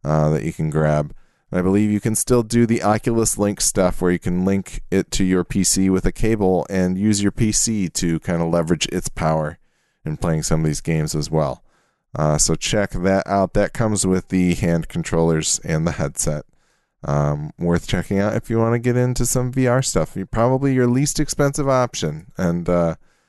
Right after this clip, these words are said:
and it still plays some games pretty well. So please check that out.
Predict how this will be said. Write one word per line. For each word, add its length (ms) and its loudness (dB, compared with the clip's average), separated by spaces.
and 140 2
it 80 0
still 260 0
plays 380 0
some 180 -2
games 240 0
pretty 300 2
well. 320 0
So 400 -2
please 240 -4
check 340 -2
that 300 2
out. 260 2